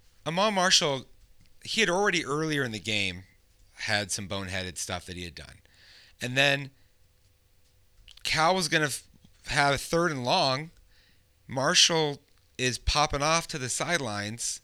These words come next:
gets flagged for fifteen. The whole Cal staff and players start celebrating like crazy 'cause they know the game just ended on your stupidity. Well, here's the thing. He's a senior.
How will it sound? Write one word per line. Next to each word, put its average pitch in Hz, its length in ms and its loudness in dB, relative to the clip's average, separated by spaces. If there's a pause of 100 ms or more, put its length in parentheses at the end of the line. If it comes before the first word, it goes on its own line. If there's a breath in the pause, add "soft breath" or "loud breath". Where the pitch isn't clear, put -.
(240)
gets - 220 -2
flagged 160 260 4
for 147 60 -10
fifteen. 165 460 -2
The 135 80 -2
whole 165 400 -4
Cal 156 400 -2
staff 147 480 -2
and 123 260 -8 (300 loud breath)
players 147 300 4
start 147 200 0
celebrating 143 420 2
like 127 140 2
crazy 156 280 0
'cause 135 140 -4
they 135 80 0
know 160 120 2
the 139 100 0
game 151 240 0
just 131 220 -2
ended 139 420 0 (460 loud breath)
on 143 200 0
your 143 180 0
stupidity. 135 680 0 (360 loud breath)
Well, 143 100 -8
here's 196 240 0
the 139 80 -2
thing. 98 300 -2 (380 soft breath)
He's 202 340 0
a 170 80 4
senior. 147 680 0